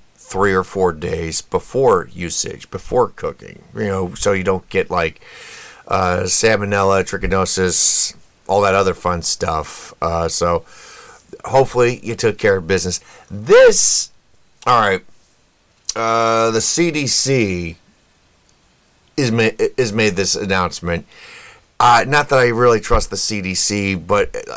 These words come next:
it left me scratching my head as to, uh, who the hell does this.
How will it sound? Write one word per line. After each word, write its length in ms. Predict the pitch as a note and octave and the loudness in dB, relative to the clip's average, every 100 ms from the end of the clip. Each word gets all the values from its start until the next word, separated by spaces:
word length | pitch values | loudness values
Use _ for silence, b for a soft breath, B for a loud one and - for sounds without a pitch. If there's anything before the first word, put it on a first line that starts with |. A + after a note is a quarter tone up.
| - | -8
it 120 | A2+ | -2
left 240 | B2+ D3+ D#3+ | 2 2 0
me 60 | |
scratching 420 | D3 - B2+ A#2+ A#2 | -6 0 0 0 -2
my 120 | G#2 | 0
head 320 | G#2 A2 G#2 | 2 2 2
as 260 | G2+ F#2+ - | 2 0 -2
to, 220 | G#2 G2 | -2 0
uh, 100 | F#2+ | 0
who 140 | G#2 A2 | -2 -2
the 120 | F#2+ | 0
hell 160 | F2+ | 0
does 420 | D#2+ F#2+ G2+ F2+ D#2+ | 0 0 0 0 -4
this. 240 | D#2+ - | -8 -8